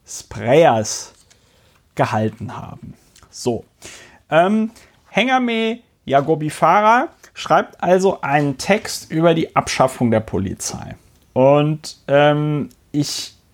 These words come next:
lese den jetzt doch nicht ganz vor, aber in diesem Text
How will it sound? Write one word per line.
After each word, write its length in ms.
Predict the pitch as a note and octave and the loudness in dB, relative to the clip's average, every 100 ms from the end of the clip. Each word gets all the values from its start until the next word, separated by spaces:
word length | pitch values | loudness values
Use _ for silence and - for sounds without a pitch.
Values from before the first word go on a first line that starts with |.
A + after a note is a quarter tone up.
| _ _ - | _ _ -6
lese 420 | A#2+ D#3+ F#3+ - | 0 2 2 0
den 180 | F#3 E3 | 0 2
jetzt 320 | D#3+ - - | 0 -2 0
doch 240 | G3 - | 0 2
nicht 320 | F3+ F3 - | -2 -2 -2
ganz 340 | C#3 C#3 G3 - | 0 2 2 -4
vor, 520 | - F3 F#3+ A#3+ D4+ - _ _ _ _ _ _ _ _ _ _ _ - - | -2 2 4 4 0 -10 _ _ _ _ _ _ _ _ _ _ _ -14 0
aber 220 | D3 F3 | 2 2
in 180 | G3+ G#3 | 2 2
diesem 280 | A3+ G#3 G3 | 2 0 0
Text 600 | F#3+ - - - - | -2 -4 -10 -14 -16